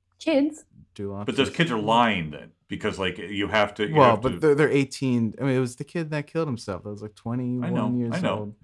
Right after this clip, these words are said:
Speaker 2: Mm.
Speaker 3: But, but, and, and I, and that's a horror show, and, and, but, mm, anyway, I, I, I don't, again, it's, it's the, yeah, creating habit-forming behavior, um, you know, using that kind of hooked model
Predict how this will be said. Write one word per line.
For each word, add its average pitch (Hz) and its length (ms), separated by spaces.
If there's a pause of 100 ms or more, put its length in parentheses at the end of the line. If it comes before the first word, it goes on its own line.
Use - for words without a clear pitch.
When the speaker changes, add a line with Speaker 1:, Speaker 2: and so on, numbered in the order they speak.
Speaker 2:
Mm. 107 240
Speaker 3:
But, 147 220
but, 147 160
and, 131 160
and 120 180
I, 117 120 (100)
and 104 100
that's 104 160
a 110 60
horror 110 360
show, 139 520
and, 104 300
and, 101 260
but, 98 300 (1000)
mm, 82 100 (200)
anyway, 85 160 (480)
I, - 260
I, - 280
I 92 60
don't, 104 340
again, 104 260
it's, 80 220
it's - 220
the, - 120 (760)
yeah, 90 240
creating 135 540
habit-forming 107 960
behavior, 78 840 (640)
um, 78 400 (340)
you 101 160
know, 76 80
using 90 360
that 92 180
kind 90 160
of 80 80
hooked 85 260
model 73 540